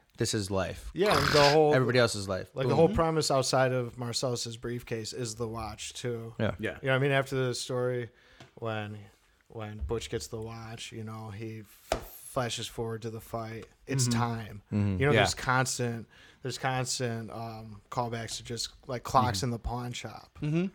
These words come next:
Speaker 2: Like,
Speaker 1: Yep.
Speaker 2: there's eight of 'em right
Speaker 3: Yeah.
Speaker 2: around where, where Butch has Marcellus on the ground
Speaker 3: Mm-hmm.
Speaker 2: before,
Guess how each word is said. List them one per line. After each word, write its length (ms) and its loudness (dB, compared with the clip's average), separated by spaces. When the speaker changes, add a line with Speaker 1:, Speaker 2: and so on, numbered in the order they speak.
Speaker 2:
Like, 100 0
Speaker 1:
Yep. 80 0
Speaker 2:
there's 320 -8
eight 180 2
of 160 0
'em 340 -10
right 260 6
Speaker 3:
Yeah. 120 10
Speaker 2:
around 440 4
where, 440 -6
where 380 0
Butch 220 0
has 260 -4
Marcellus 560 -4
on 140 -8
the 100 -12
ground 500 -14
Speaker 3:
Mm-hmm. 180 0
Speaker 2:
before, 240 -6